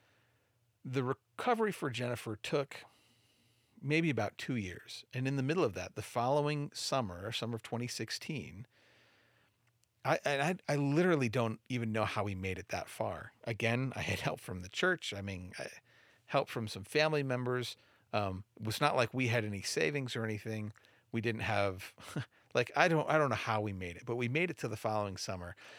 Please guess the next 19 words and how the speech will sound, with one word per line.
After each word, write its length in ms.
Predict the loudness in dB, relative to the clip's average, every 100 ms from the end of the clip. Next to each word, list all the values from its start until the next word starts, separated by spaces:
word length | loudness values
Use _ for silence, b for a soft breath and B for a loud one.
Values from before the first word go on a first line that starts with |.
| B
And 120 | 0 2
I 100 | 2
am 100 | 0
trying 420 | 2 4 2 0
my 280 | -2 2 2
best 480 | 0 -4 -4 -8 -10 _
to 120 | -4 -2
use 300 | -2 -4 -4 2
all 180 | 2
of 80 | 2
my 140 | 0 -2
skills 320 | -4 -4 -2
and 80 | -2
abilities 460 | -2 -2 -4 -6
to 120 | -8 -10
find 500 | -4 -2 0 -2 -4 -8
a 40 |
different 520 | -6 -6 -6 -8 -6
job. 460 | -4 -2 -4 -8